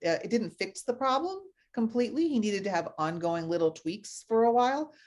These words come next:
but it made a huge difference. So sometimes it's, you know, those skills, those choices, and then people become more self-directed. So here's another interesting thing that happens, uh, on the, um, this happens,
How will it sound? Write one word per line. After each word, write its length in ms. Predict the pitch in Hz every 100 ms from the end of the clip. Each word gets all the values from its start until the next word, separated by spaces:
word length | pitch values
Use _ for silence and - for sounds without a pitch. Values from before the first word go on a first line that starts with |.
| _
but 80 | 262
it 80 | 240
made 140 | 254
a 40 | 240
huge 360 | - 247 214
difference. 560 | - 294 - - - - _ _
So 120 | 202
sometimes 640 | 196 240 254 202 170 175 -
it's, 300 | 170 165 - _ _ -
you 100 | 160
know, 180 | 143 143
those 220 | 190 226
skills, 340 | - 202 196 196
those 180 | 185 185
choices, 440 | - 180 180 160 _ _
and 180 | 202 214
then 260 | 320 262
people 280 | 226 226 226
become 440 | 208 196 - 220 220
more 200 | 170 151
self-directed. 800 | - 147 - 139 135 - 147 - _ _ _ -
So 420 | 196 180 170 -
here's 320 | - 240 320
another 340 | 233 214 185 165
interesting 520 | 170 156 160 156 151
thing 180 | 156 147
that 100 | 135
happens, 600 | 147 - 110 113 - -
uh, 260 | - 139 127
on 180 | - 151
the, 280 | 143 127 127 _ _ _ _ -
um, 360 | 151 139 135 135 - -
this 120 | 220
happens, 460 | 269 254 240 92